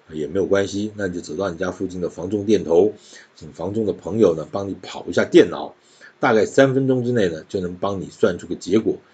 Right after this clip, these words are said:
这个应该也不用收钱了哈，这个纯服务，呃，不用担心，算房屋税这是应该不用，不用收钱的。那讲了个半天，到底今天这个题目到底还讲什么呢？好，我们的学问就在于自住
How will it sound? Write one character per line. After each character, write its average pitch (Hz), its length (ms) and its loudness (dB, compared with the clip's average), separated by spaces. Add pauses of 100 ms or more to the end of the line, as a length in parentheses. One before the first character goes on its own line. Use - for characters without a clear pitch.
(580)
这 226 140 2
个 175 60 2
应 120 100 0
该 113 100 0
也 - 160 -4
不 - 80 -8
用 127 140 -2
收 107 220 -4
钱 - 260 -12
了 82 120 -8
哈， 73 240 -12
这 101 140 -2
个 87 200 -2
纯 - 360 -6
服 107 300 0
务， 107 140 2 (300)
呃， 78 140 -10
不 95 140 -2
用 95 100 2
担 87 180 4
心， 87 200 -6 (120)
算 95 220 -2
房 82 140 -8
屋 113 60 0
税 98 180 2
这 80 100 -8
是 78 140 -10
应 78 80 -12
该 78 80 -6
不 76 120 -10
用， 80 160 -4 (180)
不 90 80 -10
用 82 100 -10
收 87 160 -4
钱 73 220 -16
的。 - 80 -20 (840)
那 170 100 2
讲 95 160 4
了 110 60 0
个 139 80 8
半 131 160 2
天， 123 120 0
到 127 120 6
底 - 120 -2
今 98 120 -4
天 104 100 -4
这 107 80 0
个 85 80 -2
题 - 140 -12
目 90 100 -8
到 95 120 0
底 76 100 -2
还 87 120 -2
讲 85 240 -4
什 - 140 -6
么 80 120 -4
呢？ 104 200 0 (360)
好， 90 240 -2
我 - 180 -4
们 82 100 -18
的 85 60 -12
学 - 320 -4
问 110 180 6
就 92 80 -4
在 92 180 0
于 80 100 -4 (100)
自 - 220 -2
住 - 240 -4